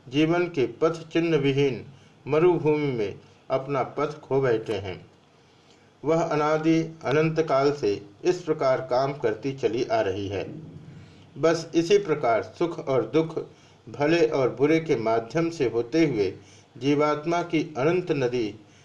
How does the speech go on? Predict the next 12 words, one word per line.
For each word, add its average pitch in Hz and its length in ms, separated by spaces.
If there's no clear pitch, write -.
सिद्धि 165 420
और 131 340
आत्म 147 320
साक्षात्कार 135 920
रूप 117 260
समुद्र 160 380
की 143 320
ओर 127 140
प्रवाहित 107 680
हो 113 80
रही 104 260
है। 90 240